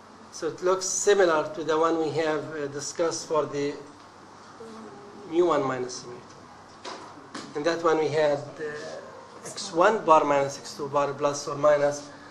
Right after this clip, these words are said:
z or t, it depends on the sample sizes, times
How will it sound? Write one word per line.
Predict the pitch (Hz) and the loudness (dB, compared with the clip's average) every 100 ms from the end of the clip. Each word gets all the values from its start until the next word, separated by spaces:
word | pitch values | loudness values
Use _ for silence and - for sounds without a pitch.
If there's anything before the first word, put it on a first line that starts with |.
| - - 147 | -20 -18 -10
z | 135 170 | 0 2
or | 147 | 2
t, | 139 180 | 0 -2
it | 156 131 | -2 -4
depends | 139 151 143 139 | -2 0 0 -2
on | 156 143 | 0 0
the | 135 | -2
sample | 131 170 180 151 | 0 2 2 0
sizes, | - 143 135 143 147 - - - - - - - - - - - - - | -2 -2 -2 -4 -8 -12 -16 -18 -18 -18 -18 -20 -20 -20 -20 -20 -20 2
times | 175 165 160 156 - | 6 6 4 -2 -10